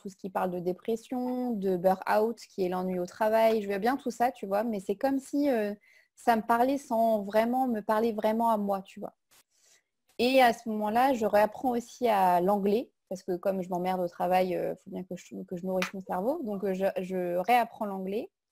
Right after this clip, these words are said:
Et donc, je tape mes, mes symptômes en anglais, parce qu'en fait, je me dis, je,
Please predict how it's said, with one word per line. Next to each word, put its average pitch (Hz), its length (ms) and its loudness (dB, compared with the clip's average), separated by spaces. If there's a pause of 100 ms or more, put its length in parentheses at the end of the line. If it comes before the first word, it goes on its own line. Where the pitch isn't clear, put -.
(720)
Et 220 160 0
donc, 269 380 0
je 202 880 0 (120)
tape 285 220 2 (120)
mes, 196 340 -2
mes 190 240 -4
symptômes 262 560 -2
en 240 120 -4
anglais, 208 240 -2
parce 190 160 -6
qu'en 208 120 -8
fait, 233 80 -2
je 226 80 -4
me 208 140 -2
dis, 269 520 -4
je, 208 140 -12